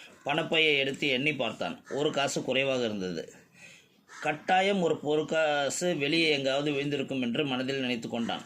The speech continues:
அதன்படி அவனும் அவனது மனைவி, பிள்ளை, குட்டிகள் என அனைவரும் தவறிய அந்த ஒரு பொற்காசை தேட ஆரம்பித்தனர். தேடி தேடி இரவு முழுவதும் விடிந்தது. தேடல் மாத்திரம் முடிந்த பாடில்லை.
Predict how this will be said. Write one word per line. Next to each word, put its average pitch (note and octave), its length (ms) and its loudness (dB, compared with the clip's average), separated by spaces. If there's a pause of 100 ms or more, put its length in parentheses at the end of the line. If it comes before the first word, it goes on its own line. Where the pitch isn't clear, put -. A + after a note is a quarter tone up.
அதன்படி B2+ 480 0
அவனும் C3 440 0 (880)
அவனது C#3 380 -2
மனைவி, D3+ 420 2
பிள்ளை, D3+ 260 0
குட்டிகள் D3 320 0
என C#3 200 2
அனைவரும் C#3 520 0
தவறிய D3+ 360 2
அந்த C3+ 260 0
ஒரு B2 280 -2
பொற்காசை C3 1080 -2
தேட C3+ 340 -2
ஆரம்பித்தனர். G2 500 -6 (720)
தேடி E3+ 260 2
தேடி F3 240 4
இரவு E3+ 300 4
முழுவதும் D#3+ 600 2 (300)
விடிந்தது. C#3+ 560 0
தேடல் D#3 320 0
மாத்திரம் D3+ 600 0
முடிந்த D3 300 0
பாடில்லை. A#2+ 480 0